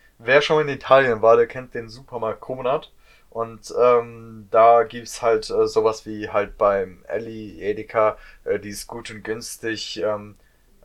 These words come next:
äh, Abklatsch, äh, Fanta und Sprite und Cola. Und, ähm, auf jeden Fall ist das, äh, heißt das hier, äh, Gasosa.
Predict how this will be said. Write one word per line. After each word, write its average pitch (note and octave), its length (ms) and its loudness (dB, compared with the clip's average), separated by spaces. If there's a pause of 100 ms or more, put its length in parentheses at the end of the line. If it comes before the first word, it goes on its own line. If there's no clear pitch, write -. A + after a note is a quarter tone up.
äh, A2+ 40 0
Abklatsch, A#2 1080 4
äh, A2+ 180 4
Fanta A#2+ 480 2
und G#2+ 200 -4
Sprite G#2+ 420 -2
und G2+ 60 -18
Cola. A#2+ 380 -4 (300)
Und, G#2+ 320 -12
ähm, A2+ 320 0
auf A2 160 -6
jeden A#2+ 140 -10
Fall A#2 280 2
ist A2+ 260 -12
das, - 360 2
äh, A2 520 2
heißt - 280 -10
das A#2 180 2
hier, A#2+ 360 0 (320)
äh, G#2 260 0
Gasosa. A#2 640 0